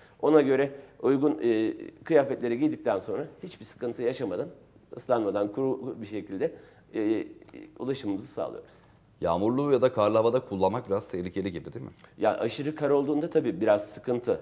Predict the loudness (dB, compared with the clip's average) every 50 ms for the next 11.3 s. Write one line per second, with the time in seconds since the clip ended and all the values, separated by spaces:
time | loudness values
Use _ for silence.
0 | -6 -6 -2 0 0 0 -2 -4 -6 -6 -8 -8 -4 -2 0 0 0 -2 -2 -4
1 | -6 -2 -2 0 0 0 0 -2 -4 -4 -4 -2 -2 -2 -4 -6 -6 -8 -6 -4
2 | -2 0 0 -2 -2 -4 -4 -4 -2 -2 -2 0 0 0 0 0 -4 -6 -6 -6
3 | -4 -2 0 0 0 0 0 0 0 0 0 0 -2 -8 -18 -20 -10 -4 2 2
4 | 2 2 0 -2 -4 -4 -4 -4 -6 -6 -6 -6 -6 -6 -6 -6 -6 -6 -6 -4
5 | -6 -6 -8 -12 -18 -20 _ _ _ -6 -2 -2 -2 0 0 0 0 0 2 2
6 | 2 2 2 0 -2 -2 0 2 2 2 2 0 -2 -4 -4 -4 -4 -4 -4 -4
7 | -4 -4 -4 -2 -2 0 0 0 -2 -4 -6 -10 -10 -14 -18 -20 -20 -20 -20 -12
8 | _ 0 2 2 2 2 4 4 4 4 2 0 -2 -2 -4 -6 -6 -4 -4 -6
9 | -6 -8 -10 -12 -8 -4 -2 -2 -2 -2 -4 -4 -4 -2 -4 -6 -8 -10 -16 -20
10 | _ _ _ _ _ -6 -4 -2 -2 -2 -2 -2 -4 -2 0 0 0 0 -2 -8
11 | -10 -8 -6 -6 -8 -8